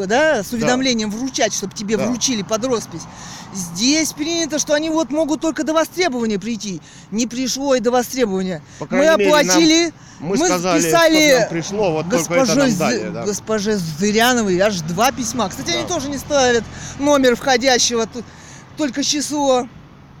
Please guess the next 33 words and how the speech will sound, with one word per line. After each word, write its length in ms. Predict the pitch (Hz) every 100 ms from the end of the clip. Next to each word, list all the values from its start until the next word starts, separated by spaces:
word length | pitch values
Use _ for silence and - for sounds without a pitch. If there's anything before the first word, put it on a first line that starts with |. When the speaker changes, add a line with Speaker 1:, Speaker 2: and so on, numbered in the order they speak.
| - -
Speaker 1:
И 80 | 208
что 180 | -
секретарь 460 | 247 247 254 233 254
Speaker 2:
Да. 60 | 220
Speaker 1:
принял, 300 | 247 247 226
они 180 | 208 294
так 160 | 311
и 60 | 269
не 100 | 233
ответили. 320 | 233 185 190
Speaker 2:
Они 140 | 175 190
выполняют 580 | 208 269 196 208 190 202
устные 320 | 185 190 175
приказы 460 | 170 180 190 156 151
Ф 180 | 151 160
С 160 | 165
Б 220 | 147 175
по 120 | 139 143
расправам 680 | 147 - 180 170 139 110
только 300 | 113 104 -
здесь. 300 | 127 - 101 - - - -
Speaker 1:
То 180 | 349 294
есть, 320 | 208 170 - 151 -
как 140 | - 269
говорят 380 | 220 208 202 185
в 160 | - 233
Ф 120 | 226
С 40 |
Б, 160 | 202 196
мы 180 | 226 262
не 80 | 240
почтальоны, 880 | 226 208 - 185 190 190 285 294 170
Ф 80 | -